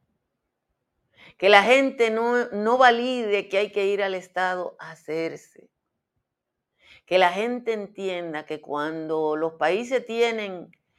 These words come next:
menos ricos y menos pobres, están mejor.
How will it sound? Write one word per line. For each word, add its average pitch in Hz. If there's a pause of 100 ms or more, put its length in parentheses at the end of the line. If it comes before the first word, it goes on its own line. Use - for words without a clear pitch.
(140)
menos 247
ricos 240
y -
menos 208
pobres, 160
están 147
mejor. 151